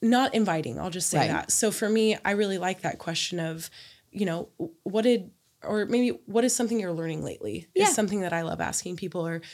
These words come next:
Speaker 1: or how was your day today?
Speaker 2: Yeah.
Speaker 1: Tell me about the best part of your day today.
Speaker 2: Right.
Speaker 1: Giving people an opportunity to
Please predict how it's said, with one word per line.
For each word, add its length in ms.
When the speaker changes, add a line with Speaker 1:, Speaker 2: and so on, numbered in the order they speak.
Speaker 1:
or 400
how 140
was 160
your 100
day 140
today? 380
Speaker 2:
Yeah. 160
Speaker 1:
Tell 100
me 120
about 200
the 60
best 240
part 200
of 80
your 120
day 200
today. 320
Speaker 2:
Right. 300
Speaker 1:
Giving 340
people 260
an 80
opportunity 680
to 140